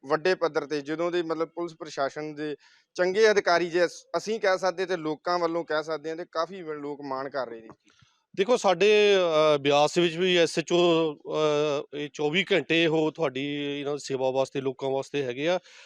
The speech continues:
Speaker 2: ਤੇ, ਅਹ, ਪਬਲਿਕ ਦੇ ਵਿੱਚ ਚੌਵੀ ਘੰਟੇ ਤੁਰੇ ਫਿਰਦੇ ਆ, ਕੋਈ ਐਡੀ ਗੱਲ ਨਹੀਂ ਹੈਗੀ।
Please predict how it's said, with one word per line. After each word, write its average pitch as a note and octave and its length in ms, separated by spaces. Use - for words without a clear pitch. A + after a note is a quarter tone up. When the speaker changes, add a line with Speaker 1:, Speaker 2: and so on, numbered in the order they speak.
Speaker 2:
ਤੇ, G#3+ 280
ਅਹ, F3+ 640
ਪਬਲਿਕ F#3+ 380
ਦੇ G#3 100
ਵਿੱਚ F#3+ 180
ਚੌਵੀ F3+ 340
ਘੰਟੇ D#3 180
ਤੁਰੇ C#3+ 180
ਫਿਰਦੇ C3 320
ਆ, F#3 40
ਕੋਈ F3+ 200
ਐਡੀ C#3+ 280
ਗੱਲ C#3 140
ਨਹੀਂ D3 120
ਹੈਗੀ। D3+ 240